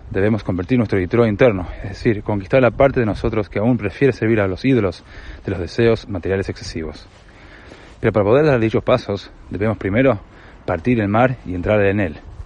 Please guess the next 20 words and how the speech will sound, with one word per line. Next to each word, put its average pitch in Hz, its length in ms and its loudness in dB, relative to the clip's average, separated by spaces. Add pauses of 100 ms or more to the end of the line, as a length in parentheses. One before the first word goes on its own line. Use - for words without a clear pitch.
es 110 80 -8
decir, 101 320 -2 (480)
temporariamente 120 720 2
sumergirnos 110 540 -2
totalmente 110 440 -2
en 92 120 -4
santidad, 85 500 -6 (460)
a - 40 -6
través 107 260 2
de 101 40 -4
nuestras 113 220 -4
plegarias 104 360 0
matutinas 104 600 -2 (400)
y 101 60 -4
nuestro 95 200 -2
programa 101 320 2
de 104 60 0
estudio 98 240 -2
de 90 80 -2
Torah. 76 260 -6